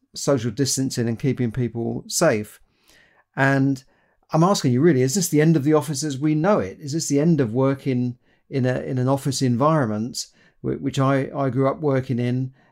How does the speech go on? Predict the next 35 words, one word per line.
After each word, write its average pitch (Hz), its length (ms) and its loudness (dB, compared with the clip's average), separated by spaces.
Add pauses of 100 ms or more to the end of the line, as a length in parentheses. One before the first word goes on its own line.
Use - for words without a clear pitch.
(120)
and, 120 480 -2
uh, 120 240 -4 (320)
you 113 80 -8
know, 123 240 -4
love 139 260 -2
it 143 60 2
or 127 160 4
hate 139 300 0
it, 139 100 -2
it 143 140 -4
was, 139 220 -10 (200)
it 131 80 -6
was 135 140 0
almost 135 320 2
like 135 260 -2
a, 135 380 0 (560)
uh, 131 400 0 (100)
a 139 100 -8
social 170 480 4
environment, 147 640 2
a 123 60 -12
place 143 300 -4
to 139 100 -8
go, 151 380 2
a 104 60 -10
place 139 280 -6
to, 131 160 -10 (240)
to, - 180 -6
to - 160 -4
mix 143 380 0
and 113 120 -8
bounce 135 320 -6
ideas 131 500 0
around. 107 460 -6 (460)
And, 120 540 -2